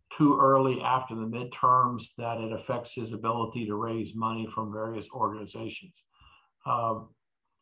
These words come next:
yet, if this, I personally believe, um, that the sooner the better, so that we know who our leader is gonna be, uh, on the ticket. What, what's your thoughts?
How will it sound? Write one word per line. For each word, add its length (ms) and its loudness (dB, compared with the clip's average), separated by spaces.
yet, 260 -2
if 140 -4
this, 300 -6
I 200 6
personally 480 -2
believe, 580 -4
um, 540 -4
that 180 -10
the 80 -6
sooner 500 -2
the 100 -6
better, 440 0
so 240 -8
that 220 -8
we 120 -4
know 400 0
who 160 0
our 380 6
leader 280 -4
is 80 -6
gonna 260 -4
be, 480 -6
uh, 260 -2
on 200 0
the 60 -8
ticket. 320 -12
What, 240 -10
what's 260 -4
your 140 -4
thoughts? 400 -8